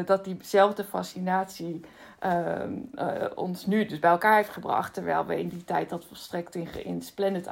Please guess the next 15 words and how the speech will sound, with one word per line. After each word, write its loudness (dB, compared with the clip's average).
isolation -6
hebben -4
onderzocht. 2
Waarbij 6
ik -4
ook 8
moet 0
aantekenen 4
dat 0
het -2
woord 2
algoritme 2
in 2
mijn, 2
eh, 0